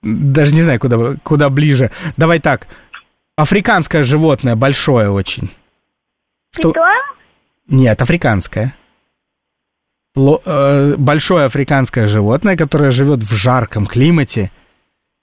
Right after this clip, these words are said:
Speaker 1: и имеет большие, широкие, плоские органы.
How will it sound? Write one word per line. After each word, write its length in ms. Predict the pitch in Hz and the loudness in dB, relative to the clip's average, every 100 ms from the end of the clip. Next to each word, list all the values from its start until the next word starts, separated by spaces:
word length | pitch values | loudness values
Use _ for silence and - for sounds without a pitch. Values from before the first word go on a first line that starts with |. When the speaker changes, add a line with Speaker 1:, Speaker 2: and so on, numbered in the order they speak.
| _ _ _ _ | _ _ _ _
Speaker 1:
и 80 | 139 139 | 2 4
имеет 320 | 151 147 117 | 4 2 0
большие, 680 | 117 113 - 160 175 175 160 | 0 0 -2 0 2 0 -2
широкие, 800 | - 127 135 156 151 139 139 123 | -2 0 2 2 2 0 -2 -2
плоские 840 | - 117 135 139 135 - 131 120 | 0 0 2 2 0 -4 0 2
органы. 680 | 127 120 107 101 90 82 | 2 2 0 0 -2 -4